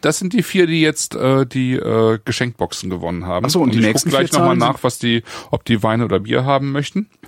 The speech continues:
Speaker 2: Ja, ach so,
Speaker 1: Das konnten
Speaker 2: okay.
Speaker 1: sie sich nämlich aussuchen. Und ich hab noch mal vier von diesen, also ich hab diese, äh, Notizhefte, ne?
Speaker 2: Ja.
Speaker 1: Äh, die
Speaker 2: Also
Speaker 1: da
Speaker 2: nur
Speaker 1: drin
Speaker 2: die
Speaker 1: sind. Die gibt's,
Speaker 2: Notizhefte.
Speaker 1: ja, die gibt's noch mal im Dreierpack.
Speaker 2: Ah, verstehe.
Speaker 1: Ähm, zum Nach-, Nachkaufen. Und davon gibt's auch noch mal vier.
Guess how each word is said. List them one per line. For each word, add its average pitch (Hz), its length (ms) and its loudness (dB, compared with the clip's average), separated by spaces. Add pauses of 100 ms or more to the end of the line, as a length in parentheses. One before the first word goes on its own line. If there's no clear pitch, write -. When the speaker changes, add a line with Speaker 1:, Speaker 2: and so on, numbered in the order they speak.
(100)
Speaker 2:
Ja, - 80 -10 (100)
ach 117 100 -4
so, 147 160 2
Speaker 1:
Das 90 80 -4
konnten 117 180 0
Speaker 2:
okay. 117 60 2
Speaker 1:
sie 104 100 -2
sich 101 180 -4
nämlich 101 240 0
aussuchen. 113 340 0 (220)
Und 120 120 -2
ich 120 120 0
hab 156 140 -2
noch 156 100 0
mal 139 180 2
vier 156 340 0
von 135 200 -2
diesen, 127 460 0
also 117 260 -2
ich - 80 -2
hab 156 100 0
diese, 120 460 4 (340)
äh, 110 200 0 (120)
Notizhefte, 95 880 0 (100)
ne? 131 100 2
Speaker 2:
Ja. 120 280 0 (580)
Speaker 1:
Äh, 107 240 0
die 104 60 -8
Speaker 2:
Also 107 140 2
Speaker 1:
da - 40 0
Speaker 2:
nur 175 120 4
Speaker 1:
drin 202 80 4
Speaker 2:
die 170 60 2
Speaker 1:
sind. 95 180 2
Die 131 100 4
gibt's, 110 240 -2
Speaker 2:
Notizhefte. 104 100 -12 (340)
Speaker 1:
ja, 113 120 2
die 117 100 2
gibt's 139 200 0
noch 139 120 0
mal 127 140 2
im 113 100 2
Dreierpack. 101 640 0
Speaker 2:
Ah, 190 140 -2
verstehe. 95 420 -6 (520)
Speaker 1:
Ähm, 107 360 2
zum 107 160 0
Nach-, 101 380 0
Nachkaufen. 104 760 0
Und 110 180 -2
davon 107 280 -2
gibt's 107 160 -4
auch 95 120 0
noch 90 80 0
mal 85 120 0
vier. 85 320 -6